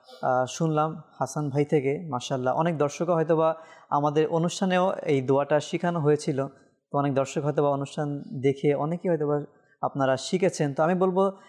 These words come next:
আহ, দর্শকবৃন্দ, যারা আমরা এখনও দোয়া পারি না, আহ, এই দোয়াগুলি আমাদের জন্য শিখাটা খুবই জরুরি, কারণ আমরা মুসলমান, আমাদের প্রতিটা কাজ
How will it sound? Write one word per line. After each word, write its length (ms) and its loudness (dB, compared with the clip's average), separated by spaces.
আহ, 120 2
দর্শকবৃন্দ, 540 -2
যারা 280 2
আমরা 400 2
এখনও 280 -2
দোয়া 260 2
পারি 360 0
না, 240 2
আহ, 200 2
এই 120 4
দোয়াগুলি 440 4
আমাদের 340 2
জন্য 220 -2
শিখাটা 500 0
খুবই 180 2
জরুরি, 440 2
কারণ 140 0
আমরা 180 2
মুসলমান, 480 0
আমাদের 360 2
প্রতিটা 380 -2
কাজ 520 0